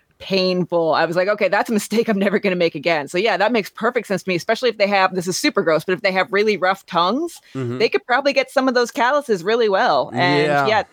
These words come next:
Speaker 1: when your feet are that sensitive, walking on rocky stuff, walking on much of anything that's not, you know, like, a soft surface is difficult, and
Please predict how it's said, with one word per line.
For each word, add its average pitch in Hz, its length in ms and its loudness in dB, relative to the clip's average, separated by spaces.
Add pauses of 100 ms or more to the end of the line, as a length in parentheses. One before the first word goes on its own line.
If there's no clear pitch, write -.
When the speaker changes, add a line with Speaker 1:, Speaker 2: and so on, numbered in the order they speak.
(260)
Speaker 1:
when 202 200 0
your 233 100 2
feet 262 200 -2
are 254 80 2
that 226 160 0
sensitive, 190 420 -2
walking 185 400 0
on 202 160 2
rocky 196 320 -2
stuff, 247 400 -2 (320)
walking 277 280 -2
on 226 100 2
much 254 180 0
of 196 60 0
anything 208 460 0
that's 175 180 -2
not, 190 360 0
you 196 100 2
know, 180 160 2
like, 175 160 0
a 175 80 -2
soft - 600 -2 (140)
surface 190 580 -2
is 226 240 -2 (460)
difficult, 269 580 0
and 185 440 0